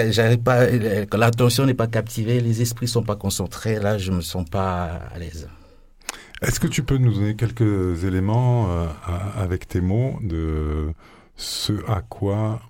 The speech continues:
Speaker 2: euh, les gens peuvent s'attendre s'ils viennent assister à Voilà le temps, en termes de, de, de, d'espace, de, de, en termes plastiques, en termes de, de, d'installation, de déroulement ?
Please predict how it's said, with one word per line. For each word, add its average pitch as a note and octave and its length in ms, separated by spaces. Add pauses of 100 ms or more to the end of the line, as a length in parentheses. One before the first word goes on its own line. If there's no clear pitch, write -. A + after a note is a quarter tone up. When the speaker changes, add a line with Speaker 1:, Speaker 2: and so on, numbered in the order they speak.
(140)
Speaker 2:
euh, E2+ 220
les E2 140
gens F#2 260 (580)
peuvent F#2+ 200
s'attendre F#2+ 720
s'ils E2+ 560
viennent E2+ 500 (300)
assister F2 640 (580)
à D2+ 240
Voilà D2+ 360
le D2+ 100
temps, D2+ 260 (920)
en D2+ 60
termes C#2+ 340
de, C#2 500
de, C#2+ 220
de, C#2 260 (260)
d'espace, D#2+ 920
de, D#2+ 120 (1040)
de, D#2+ 280
en D#2 80
termes D2 260
plastiques, - 800
en D#2 120
termes D#2 260
de, D2+ 120
de, D#2 320
d'installation, F#2 1080
de D#2+ 160
déroulement ? F2 760